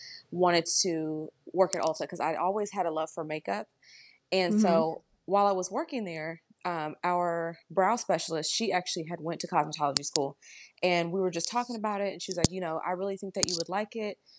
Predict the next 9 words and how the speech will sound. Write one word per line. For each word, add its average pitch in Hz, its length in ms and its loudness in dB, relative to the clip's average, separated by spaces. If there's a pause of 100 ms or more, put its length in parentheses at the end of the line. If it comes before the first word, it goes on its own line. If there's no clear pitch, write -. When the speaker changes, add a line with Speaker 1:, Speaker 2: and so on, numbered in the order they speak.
(120)
Speaker 1:
You 190 100 -2
should 185 180 -2
look 175 180 2
into 220 280 -4
it, - 140 0
enrolling." 180 540 -4
And 185 100 -2
I 180 140 0
actually 202 600 -4